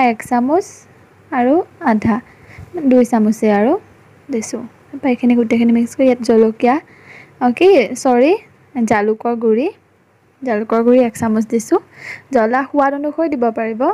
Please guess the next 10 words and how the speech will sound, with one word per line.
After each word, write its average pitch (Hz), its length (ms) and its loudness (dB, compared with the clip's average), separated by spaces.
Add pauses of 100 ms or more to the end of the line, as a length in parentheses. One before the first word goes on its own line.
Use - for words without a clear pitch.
(360)
আপোনালোকে 233 420 -4
যদি 247 240 -2
জ-, 226 380 0
বেছি 226 300 -2
জ্বলা 214 260 2
নাখায়, 240 320 -2
তেতিয়া 277 200 -2
কমকৈ 226 360 0
দিলেও 247 300 2
হ'ব। 240 200 0